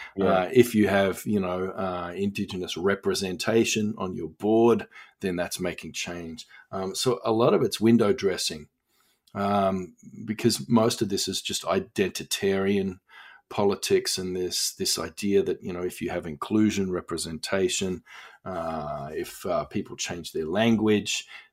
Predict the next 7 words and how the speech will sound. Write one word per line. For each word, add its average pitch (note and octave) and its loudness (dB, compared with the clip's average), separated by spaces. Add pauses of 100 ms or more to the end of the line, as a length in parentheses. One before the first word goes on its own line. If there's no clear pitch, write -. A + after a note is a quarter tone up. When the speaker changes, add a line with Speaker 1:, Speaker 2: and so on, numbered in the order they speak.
Speaker 2:
that G2 -2
then F#2+ 0
somehow F#2+ 0 (1040)
everything F2+ -2
will D2+ -8
change. D#2 -6
Like, G#2+ 0